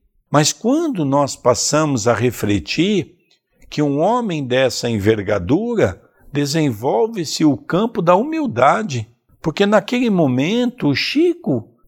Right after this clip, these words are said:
começou a pensar: "Será que uma família seria importante?"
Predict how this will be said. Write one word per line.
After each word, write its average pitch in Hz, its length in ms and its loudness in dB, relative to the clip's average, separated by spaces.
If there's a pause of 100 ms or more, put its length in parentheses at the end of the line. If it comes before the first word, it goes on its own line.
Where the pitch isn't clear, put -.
começou 156 540 0
a 123 60 4
pensar: 117 840 0
"Será 302 480 0
que - 160 -6
uma 147 220 0
família 131 440 0
seria 120 360 0
importante?" 131 640 -2